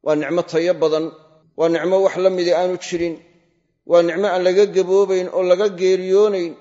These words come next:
oo aan marka waxa weeyaan yacni, ee, wax dhibaato ay u helin. Yaa, yacni dhallinyaronimo lagu baaqi noqonayo, oo caafimaad lagu baaqi noqonayo. Ahlu jannaha waxaa la noolaynayaa nolol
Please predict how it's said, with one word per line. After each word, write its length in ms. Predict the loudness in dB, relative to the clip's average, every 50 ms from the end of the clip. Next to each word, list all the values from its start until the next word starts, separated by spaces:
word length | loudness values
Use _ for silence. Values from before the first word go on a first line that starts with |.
| _ _ _ _ _ _ _ -2
oo 80 | 2 2
aan 180 | 2 2 2 0
marka 220 | -2 0 4 6 6
waxa 160 | 6 6 4
weeyaan 180 | 2 2 2 0
yacni, 300 | -2 -4 -4 -4 -4 -6 -6 -8 -12 -14 _ _ _ _ _ _ -4
ee, 160 | 2 4 4
wax 180 | 6 4 2 0 -2
dhibaato 360 | 0 4 4 4 4 4 4 4
ay 120 | 4 4 2
u 120 | 0 0
helin. 320 | 0 2 0 0 0 -4 -6 -10 -20 -20 _ _ _ _ _ _ _ _ _ _ _ _ -2 2
Yaa, 220 | 4 4 4 2 0 -6 -14 -20 -20 -20 -20 _ _ _ _ _ _ _ _ _ -8
yacni 280 | -6 -2 0 0 2 2 2
dhallinyaronimo 640 | 4 2 2 4 4 2 2 2 2 0 0 2
lagu 200 | 2 2 0 0
baaqi 320 | 0 2 2 2 2 0 -2
noqonayo, 420 | -4 -4 -4 -4 -6 -6 -8 -12 -16 -20 _ _ _ _ _ _ _ _ _ -2
oo 100 | -2 0
caafimaad 560 | 2 2 2 2 0 0 -2 0 2 2 2
lagu 200 | 2 2 0 0
baaqi 320 | 0 2 2 2 2 2 0
noqonayo. 400 | -2 -2 -2 -4 -6 -6 -8 -12 -16 _ _ _ _ _ _ _ _ _ _ -4
Ahlu 160 | -2 0 0 0
jannaha 320 | 0 0 0 2 4 4 4
waxaa 220 | 4 2 0 0
la 140 | 2 2 2
noolaynayaa 680 | 2 4 4 4 4 4 2 2 2 2 2 2 2 0
nolol 380 | 0 0 0 2 2 2 2